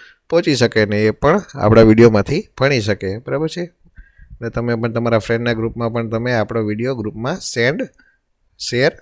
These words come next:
કરી શકશો. બરાબર છે? ને ખાસ એક કહી દઉં કે આ ગુજરાતીની નવી આઈડિયલ સ્વાધ્યાય પોથી છે બે હજાર પચીસની, જે નવી આવી એ છે. એટલે આમાં મેન્ટર સિરીઝના હોય અથવા તો નોટબુક સિરીઝના હોય તો એ બધાના જવાબ અહીંયા તમને આપેલા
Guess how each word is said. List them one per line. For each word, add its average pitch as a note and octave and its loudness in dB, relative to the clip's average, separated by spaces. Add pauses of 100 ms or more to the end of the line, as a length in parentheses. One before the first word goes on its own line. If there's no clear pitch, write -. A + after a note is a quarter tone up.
(140)
કરી B2 -2
શકશો. G2+ -8 (100)
બરાબર C#3+ -2
છે? F#3 -8 (1120)
ને A#2+ 4
ખાસ B2 2
એક B2 2
કહી C#3+ 2
દઉં A#2 4
કે A2+ 4
આ A2+ 6
ગુજરાતીની A#2+ 2
નવી A#2+ 2
આઈડિયલ A#2+ 6
સ્વાધ્યાય A2+ 4
પોથી A#2 2
છે D3+ 4
બે B2 4
હજાર A#2 2
પચીસની, B2+ -2
જે A#2 0
નવી A#2 0
આવી C3 0
એ B2+ -2
છે. A#2+ -2
એટલે - -6
આમાં A2+ 4
મેન્ટર B2 2
સિરીઝના C3 2
હોય C#3 6 (540)
અથવા B2+ 4
તો B2 8
નોટબુક C3 2
સિરીઝના C3 0
હોય D3 4
તો B2+ 0
એ B2 4
બધાના C3 4
જવાબ A#2+ 6
અહીંયા A#2+ 6
તમને A#2+ 2
આપેલા B2 4